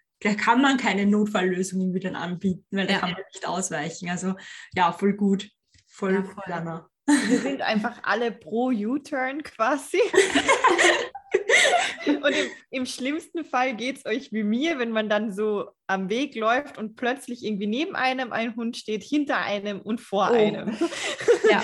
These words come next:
Speaker 1: Oh je.
Speaker 3: Also, zum Glück war's mit Lichi. Ich bin dann einfach stehen geblieben und hab abgewartet, aber es war halt ziemlich mies, ne?
Speaker 2: Ja.
Speaker 1: Das ist halt echt oft in der Stadt, finde ich auch so, oder bei dir, Laura, ist ja Vorstadt.
Speaker 3: Ja.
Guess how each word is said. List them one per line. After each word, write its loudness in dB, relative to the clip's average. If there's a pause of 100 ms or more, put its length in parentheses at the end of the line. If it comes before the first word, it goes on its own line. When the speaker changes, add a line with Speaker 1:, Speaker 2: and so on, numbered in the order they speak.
(240)
Speaker 1:
Oh 6
je. 8
Speaker 3:
Also, 6
zum 0
Glück 2
war's 4
mit -4
Lichi. 0
Ich -6
bin -6
dann -2
einfach -4
stehen -4
geblieben -4
und -6
hab -2
abgewartet, 0
aber 2 (240)
es -2
war 4
halt 0
ziemlich -8
mies, -8
ne? -2 (520)
Speaker 2:
Ja. 4
Speaker 1:
Das 2
ist -2
halt 2
echt -2
oft -2
in 6
der 6
Stadt, 0
finde 6
ich 2
auch 2
so, 0
oder 4
bei 2
dir, 2
Laura, 4
ist -2
ja 2
Vorstadt. 2
Speaker 3:
Ja. 0